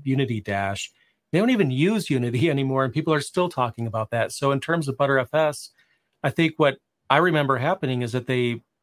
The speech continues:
declared it stable too soon, and it's not just Btrfs, it's not their fault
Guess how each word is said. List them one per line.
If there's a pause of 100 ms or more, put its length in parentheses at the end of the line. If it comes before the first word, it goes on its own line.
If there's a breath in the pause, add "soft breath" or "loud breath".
declared
it
stable
too
soon, (640)
and
it's
not
just
Btrfs,
it's
not
their
fault